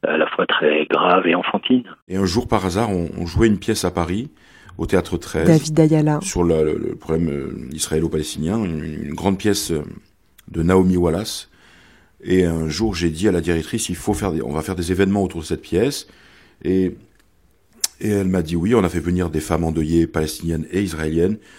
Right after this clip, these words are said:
Speaker 2: Il y a eu une grande exposition photo, il y a eu un cycle de cinéma, il y a eu des débats, il y a eu des rencontres avec Naomi. Et moi, j'avais proposé des lectures.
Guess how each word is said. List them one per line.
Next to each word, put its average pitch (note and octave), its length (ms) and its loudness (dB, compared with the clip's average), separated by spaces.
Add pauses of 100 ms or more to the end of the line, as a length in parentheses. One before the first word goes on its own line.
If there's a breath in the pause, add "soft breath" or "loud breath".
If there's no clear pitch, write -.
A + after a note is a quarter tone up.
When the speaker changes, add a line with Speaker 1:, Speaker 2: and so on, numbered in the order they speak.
(160 soft breath)
Speaker 2:
Il C2+ 40 -10
y - 20 -2
a D#2+ 40 0
eu D#2+ 40 0
une D#2+ 60 0
grande F#2+ 200 -2
exposition E2+ 420 -2
photo, F2 560 -2
il F2+ 60 0
y - 20 0
a D2+ 60 0
eu D2+ 40 -2
un D2+ 60 -4
cycle - 300 -8
de D#2+ 60 -6
cinéma, E2 580 -4 (260 soft breath)
il - 40 -6
y - 20 -4
a - 20 -4
eu C#2+ 40 -10
des D#2+ 100 -2
débats, F2 500 0
il F2 40 -4
y - 20 -4
a - 20 -6
eu D2+ 40 -8
des D#2 80 -10
rencontres D#2 340 -8
avec D#2 140 -8
Naomi. D#2+ 500 -2 (880 loud breath)
Et A#2 260 8
moi, G#2+ 160 6
j'avais F#2+ 240 4
proposé G#2+ 460 0
des A2 100 2
lectures. F2+ 420 -4